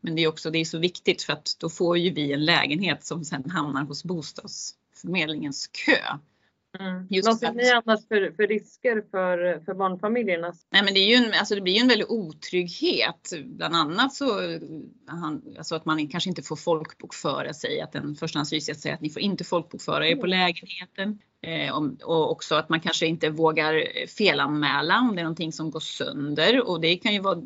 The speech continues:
Speaker 1: dels dåligt för hyresgästen själv eller den som bor i lägenheten, säga att det är skadedjur eller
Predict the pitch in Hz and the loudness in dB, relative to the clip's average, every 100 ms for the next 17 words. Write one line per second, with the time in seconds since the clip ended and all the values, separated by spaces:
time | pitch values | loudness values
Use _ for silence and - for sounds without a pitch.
0 | - - 190 208 240 226 196 180 170 165 | -14 -4 2 6 6 2 0 2 0 -2
1 | 165 151 151 175 190 165 160 156 156 - | -2 -2 -4 -8 -4 -4 -2 -2 -4 -6
2 | 147 165 175 202 220 156 151 147 151 175 | -6 -4 -2 -2 -2 -4 -2 -2 -2 0
3 | 233 220 180 151 - 139 - - 139 147 | 2 2 2 2 0 -8 -10 -10 -8 -6
4 | 143 147 - 143 151 - - 143 139 127 | -6 -6 -8 -10 -12 -14 -4 -2 -2 -4
5 | 120 127 160 202 147 139 143 - - | -6 -2 -2 -2 -4 -4 -2 -4 -6